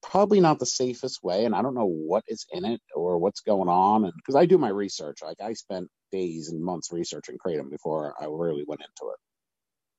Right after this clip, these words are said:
So when I finally found somebody in Indonesia, after trying about ten different people and throwing a lot of it out, I found one guy that I was like, "All right, he's talking about sustainable kratom,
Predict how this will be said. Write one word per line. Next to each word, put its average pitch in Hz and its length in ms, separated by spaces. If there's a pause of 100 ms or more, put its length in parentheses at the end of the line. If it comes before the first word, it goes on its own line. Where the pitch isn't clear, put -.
So 95 280
when 95 160
I 95 80
finally 120 360
found 104 300
somebody 98 360
in 98 100
Indonesia, 95 560
after 92 360 (200)
trying 165 260
about 110 220
ten 131 240
different 104 300
people 73 420 (440)
and 95 200
throwing 110 300
a 92 40
lot 98 200
of 80 80
it 80 60
out, 90 320
I 82 40
found 87 300
one 95 180
guy 104 300
that 85 80
I 82 60
was 87 200
like, 82 180 (280)
"All 131 120
right, 87 260 (160)
he's 120 280
talking 110 340
about 104 380 (160)
sustainable 110 680
kratom, 107 560